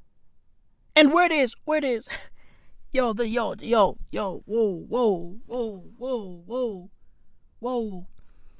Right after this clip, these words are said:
These babies died between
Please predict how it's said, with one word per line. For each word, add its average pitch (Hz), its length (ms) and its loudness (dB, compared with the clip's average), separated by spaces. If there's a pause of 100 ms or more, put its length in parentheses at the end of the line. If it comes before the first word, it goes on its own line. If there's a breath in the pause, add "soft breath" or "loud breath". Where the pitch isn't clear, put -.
(880)
These 247 340 8
babies 240 520 4
died 160 600 2 (2250)
between 208 1000 4